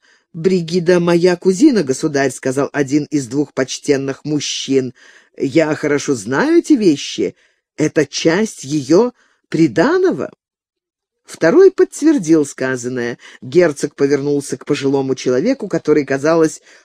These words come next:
пришел вместе с двумя женщинами. "Кто ты?" "Джакомо Фабронио, государь,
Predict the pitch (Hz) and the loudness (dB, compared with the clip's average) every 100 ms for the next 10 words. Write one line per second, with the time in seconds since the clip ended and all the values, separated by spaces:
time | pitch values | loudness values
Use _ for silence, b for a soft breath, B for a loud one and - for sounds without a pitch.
0 | b 185 175 156 - 233 254 254 _ _ | b 0 2 0 2 2 4 0 _ _
1 | _ _ - 135 151 170 170 - 190 180 | _ _ -12 -6 0 0 0 -2 -2 0
2 | 131 160 170 208 311 320 156 - 120 117 | 2 2 2 0 2 2 0 -8 -8 -6
3 | 104 - - 233 - 95 - _ _ _ | -8 -4 2 4 2 -4 -8 _ _ _
4 | _ _ _ _ _ - 131 107 151 147 | _ _ _ _ _ -16 -8 -2 0 0
5 | 156 151 147 139 _ _ _ - 143 160 | -2 -2 -4 -6 _ _ _ -4 0 2
6 | 180 151 131 120 117 120 131 123 117 107 | 2 2 0 0 -2 -4 -6 -4 -4 -4
7 | - | -8